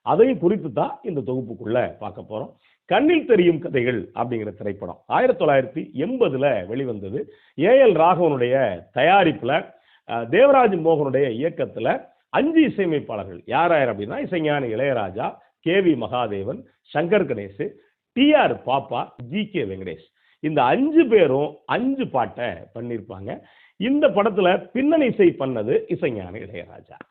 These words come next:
இப்ப இந்த படத்தை பொறுத்த வரைக்கும் கதைக்களம் ரொம்ப வித்தியாசமான கதைக்களம். என்ன அப்படின்னா,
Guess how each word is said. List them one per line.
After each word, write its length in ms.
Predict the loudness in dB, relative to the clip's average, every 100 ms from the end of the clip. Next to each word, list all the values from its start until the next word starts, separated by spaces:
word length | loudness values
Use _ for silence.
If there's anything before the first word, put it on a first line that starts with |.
| _ _ _
இப்ப 520 | -2 2 4 2 2 0
இந்த 160 | 0
படத்தை 300 | 0 0 0
பொறுத்த 240 | 0 0 2
வரைக்கும் 640 | 2 2 -2 -2 -6 -6 -4
கதைக்களம் 800 | 0 0 0 -4 -6 -4 -4 -4
ரொம்ப 240 | -2 -2
வித்தியாசமான 880 | -2 -4 -4 -4 -12 -14 -12 -14 -14
கதைக்களம். 420 | -16 -16 -16 -16
என்ன 220 | -8 -4 -4
அப்படின்னா, 580 | -4 -8 -8 -8 -10